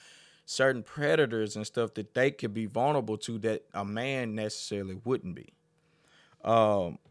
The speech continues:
so when we look throughout time, we can see those roles stood in place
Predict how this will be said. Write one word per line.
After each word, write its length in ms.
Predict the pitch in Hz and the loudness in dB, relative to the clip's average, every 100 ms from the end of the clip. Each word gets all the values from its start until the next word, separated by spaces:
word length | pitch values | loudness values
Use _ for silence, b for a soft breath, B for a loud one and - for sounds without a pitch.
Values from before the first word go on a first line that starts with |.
| _ _ _ _ _ _ _ _ _ _ _ _ - | _ _ _ _ _ _ _ _ _ _ _ _ -2
so 520 | 135 127 120 110 - _ _ _ _ _ _ _ _ | 4 6 6 2 -6 _ _ _ _ _ _ _ _
when 260 | 110 123 127 | -2 2 4
we 140 | 156 | 4
look 340 | 190 170 156 - | 4 4 4 0
throughout 400 | 143 135 127 - | 2 4 4 2
time, 720 | - 151 170 123 101 98 113 _ _ _ _ _ - | 2 4 6 4 -2 -6 -12 _ _ _ _ _ -4
we 160 | 127 | -2
can 200 | 139 147 | 0 0
see 580 | 123 - 165 170 120 110 - b b b b b _ _ - | 0 0 -2 -2 -4 -8 -12 b b b b b _ _ -6
those 440 | 98 123 135 120 | 4 6 6 4
roles 580 | 104 123 143 139 123 113 | 4 6 8 6 4 0
stood 400 | - - 131 123 | -4 2 4 4
in 140 | 113 104 | 0 -4
place 560 | - 135 139 113 110 | 0 4 4 2 -6